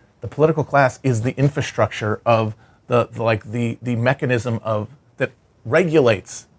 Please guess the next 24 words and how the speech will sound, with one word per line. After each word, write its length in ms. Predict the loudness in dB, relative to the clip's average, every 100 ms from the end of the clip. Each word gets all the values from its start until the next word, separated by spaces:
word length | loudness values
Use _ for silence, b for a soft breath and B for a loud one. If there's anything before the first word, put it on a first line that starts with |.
| -6
the 140 | -2
market. 340 | 0 -2 -8 _ _ _ _ _ _ _ _ -14
It 120 | -2
has 200 | 0 0
the 80 | -2
same 240 | 0 2
function. 400 | 2 2 0 -6
It 120 | -6 -4
is, 220 | -4 -6
it's 180 | -14 -16
the 100 | -16
police, 540 | -6 2 4 4 0 -10
it's 180 | -8 -8
the 140 | -8 -10
roads, 640 | -2 0 2 0 -4 -12 b b
it's 140 | -12
all 180 | -2 0
the 80 | 2
minarchist 460 | 2 2 2 -2 -10
stuff. 520 | -4 0 0 -2 _ _ _ _ _ _ _ _ _ _ _ _ _ _ _ _ _ _ _ _ _ _ _ _ _ _ _ _ _
And 120 | -4
it, 120 | -2 -2
and 180 | -2 2
that 300 | 2 2 -4